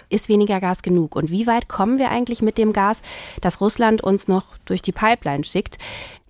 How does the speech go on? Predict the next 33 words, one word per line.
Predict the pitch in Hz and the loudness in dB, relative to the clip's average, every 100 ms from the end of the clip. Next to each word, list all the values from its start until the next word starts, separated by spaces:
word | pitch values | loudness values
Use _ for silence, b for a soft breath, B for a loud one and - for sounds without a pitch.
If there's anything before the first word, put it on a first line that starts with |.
| - | 2
Denn | 233 285 | 4 4
wir | 208 | 2
haben | 208 208 | 2 4
uns | 190 196 | 2 2
in | 190 | 0
unserer | 180 175 180 170 | 0 0 -2 -4
Vergangenheit | - 147 156 202 233 220 220 - - | -4 -4 -2 0 2 2 0 -4 -12
sehr | 165 165 233 - | -6 0 0 0
abhängig | 214 202 202 208 - - | -2 0 2 0 -2 -12
vom | - 185 | -4 0
russischen | 180 185 175 - | 0 0 -2 -2
Gas | 170 170 196 | 0 0 0
gemacht. | 143 139 175 B B | -4 -6 -8 B B
Vielen | - - 311 320 | -6 2 4 4
ist | - - | 0 -2
das | 233 - | -4 -2
wirklich | 247 240 226 | -4 -4 -4
erst | - - | -4 -2
mit | 214 | 0
Ausbruch | - 233 - 247 | 0 -2 0 -2
der | - | -2
Energiekrise | - 240 247 - - 170 160 | 0 -2 -2 -6 -2 0 0
so | 156 | 0
richtig | 156 156 160 - | 0 0 -2 -2
bewusst | 160 160 165 170 - | -4 0 0 0 -4
geworden. | - 143 - 82 - 143 | -4 -4 -2 0 0 0
Wir | |
haben | 165 196 | 0 -2
das | 202 | -4
vorher | - 262 262 | -6 -4 -2
gar | 247 - | 0 0
nicht | 269 262 - | 0 -2 -8
so | - 226 226 | -6 -4 -2